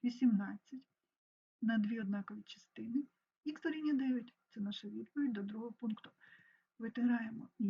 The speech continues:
х. Пишемо все, що знаємо вже в числовому цифрами.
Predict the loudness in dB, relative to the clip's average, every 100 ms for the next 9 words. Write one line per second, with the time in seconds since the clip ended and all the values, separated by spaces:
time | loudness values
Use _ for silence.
0 | 2 0 -2 -14 -20 -2 0 2 6 6
1 | 4 -4 -4 -4 -2 -2 0 0 -2 -6
2 | -8 -8 -4 -2 0 -2 -6 -14 -8 -6
3 | -4 -2 0